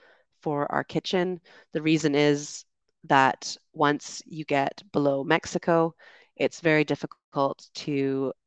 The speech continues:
find and refill these gas canisters in the rest of Latin America.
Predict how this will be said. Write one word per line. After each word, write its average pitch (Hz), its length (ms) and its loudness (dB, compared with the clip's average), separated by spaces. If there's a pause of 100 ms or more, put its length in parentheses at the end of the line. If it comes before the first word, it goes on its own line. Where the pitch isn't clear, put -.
(100)
find 135 460 2
and 143 140 -4
refill 127 500 -4
these 127 300 -6
gas - 300 -4
canisters - 880 -10
in 147 80 -6
the 139 60 -2
rest 131 260 -4
of 131 80 -10
Latin 131 220 -2
America. 127 540 -4